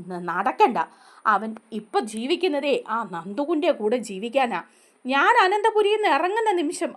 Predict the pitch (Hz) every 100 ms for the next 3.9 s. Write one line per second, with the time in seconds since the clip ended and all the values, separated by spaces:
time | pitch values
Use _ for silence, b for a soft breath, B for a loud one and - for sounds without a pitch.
0 | 226 220 254 214 202 240 277 269 214 220
1 | 240 247 254 254 262 233 202 190 208 240
2 | 214 b b b b 330 453 359 226 269
3 | 294 - 208 269 269 285 208 202 190